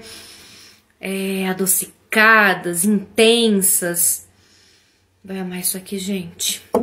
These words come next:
Diviníssimo. E não veio só isso, não. A Mahogany também me mandou, né, o creme para as mãos da fragrância. Vou cheirar? Vou. Hum, que delícia.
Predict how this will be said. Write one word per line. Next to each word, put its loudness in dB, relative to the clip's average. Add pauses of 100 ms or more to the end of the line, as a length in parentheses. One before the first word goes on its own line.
(120)
Diviníssimo. -2
E -2
não -6
veio -4
só -2
isso, -2
não. -6 (880)
A -18
Mahogany -6
também -4
me 0
mandou, 0
né, -2 (420)
o -4
creme 0
para -2
as 0
mãos 2 (520)
da -6
fragrância. -6 (720)
Vou -20
cheirar? -8 (140)
Vou. -10 (1400)
Hum, -12 (160)
que -16
delícia. -10